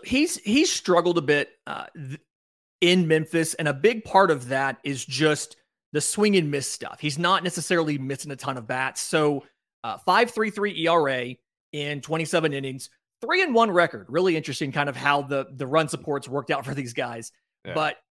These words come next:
Speaker 1: only twenty strikeouts, so about six point seven per nine. Uh, it's something where the fastball velocity is just not there. He, like, he's, he's your definition of that pitchability lefty. He has a bunch of pitches.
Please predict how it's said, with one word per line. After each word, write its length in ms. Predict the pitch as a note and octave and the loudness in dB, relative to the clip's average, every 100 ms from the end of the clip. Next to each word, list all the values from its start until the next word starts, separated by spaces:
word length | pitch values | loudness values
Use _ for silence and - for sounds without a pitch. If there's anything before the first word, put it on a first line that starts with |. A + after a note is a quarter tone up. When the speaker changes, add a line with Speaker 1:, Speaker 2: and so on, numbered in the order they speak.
| - | -2
Speaker 1:
only 340 | G#3+ E4+ C#4 | 0 0 -4
twenty 360 | E3+ - F#3 F3 | -6 -2 -2 0
strikeouts, 600 | - C#3+ B2+ A2 G2 - | -4 -6 -8 -10 -16 -4
so 100 | E3 | 0
about 220 | E3 - | 0 -2
six 340 | - G3+ G3+ - | -2 -2 -2 -6
point 360 | - F#3 F3 | -6 -6 -4
seven 400 | - D3+ C#3 C3 | -2 0 0 -6
per 200 | B2 B2+ | -8 -6
nine. 420 | A2+ G#2 F#2 - _ _ _ - | -6 -8 -12 -16 _ _ _ -10
Uh, 180 | B2+ A#2+ | -8 -6
it's 160 | E3+ - | -8 2
something 400 | G#3 G3 G3 F3+ | 4 4 2 2
where 380 | E3+ F3 E3 - - - | 4 4 4 0 -10 -4
the 80 | E3+ | 2
fastball 480 | G#3 G#3+ - F#3+ | 4 2 4 2
velocity 460 | D#3+ D3+ C#3+ C3+ D3 | 2 2 2 0 -8
is 80 | B2 | -10
just 200 | A#2+ - | -10 -12
not 200 | G#2 - | -14 -12
there. 180 | D#2 D2+ | -14 -12
He, 80 | - | -8
like, 140 | C#3 - | -6 0
he's, 280 | A3 G#3+ - _ - | 0 0 -8 _ -2
he's 280 | A3 G3 F3+ | -2 0 0
your 240 | F#3 B2+ C3 | 0 -2 0
definition 680 | D#3 E3+ D#3+ D3+ D3+ D#3+ | 2 2 0 0 0 -2
of 120 | C3+ B2+ | -4 -4
that 180 | B2+ - | -8 -6
pitchability 720 | E3+ E3+ D#3+ B2+ C#3+ C#3 C#3 | -4 -2 -2 0 0 0 -4
lefty. 360 | B2 A2+ - G#2 | -8 -12 -14 -14
He 160 | B2+ | -6
has 180 | B2+ B2 | -4 -4
a 60 | G#2 | -6
bunch 320 | C#3+ G3 B3 | -4 -2 -4
of 100 | - | -4
pitches. 500 | F#3 F3+ F#3 F3+ | -4 -2 -2 -4